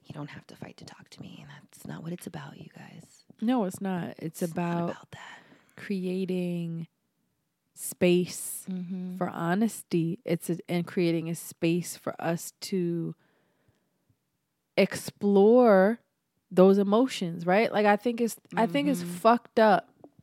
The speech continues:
Speaker 2: and really, really frustrating for all of us that in all of our relationships, there's this, like,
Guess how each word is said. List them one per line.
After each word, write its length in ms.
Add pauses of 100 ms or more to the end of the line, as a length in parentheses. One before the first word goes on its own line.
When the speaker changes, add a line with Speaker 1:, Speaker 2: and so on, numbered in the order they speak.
(120)
Speaker 2:
and 240
really, 340
really 360
frustrating 680
for 160
all 220
of 140
us 160 (160)
that 240 (1900)
in 120
all 220
of 120
our 140
relationships, 800
there's 300
this, 280
like, 420